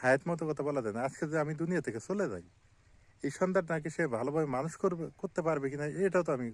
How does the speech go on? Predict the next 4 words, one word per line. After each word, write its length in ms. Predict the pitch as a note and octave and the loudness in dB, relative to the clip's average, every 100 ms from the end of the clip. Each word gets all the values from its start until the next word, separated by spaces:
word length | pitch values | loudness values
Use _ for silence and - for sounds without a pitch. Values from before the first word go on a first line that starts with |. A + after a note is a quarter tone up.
| - | -6
সন্দেহ 240 | B2+ G#2+ F#2+ F2+ - G#2+ | -6 -4 -4 -8 -12 -14
আছি। 160 | - - - - - - - - - - - - - - - - - - - A2 B2+ | -14 -20 -20 -20 -20 -20 -20 -20 -20 -20 -20 -20 -20 -20 -20 -20 -20 -20 -14 0 2
মানুষ 240 | D3 E3 - - | 2 0 -4 0
করা 160 | F3+ | 4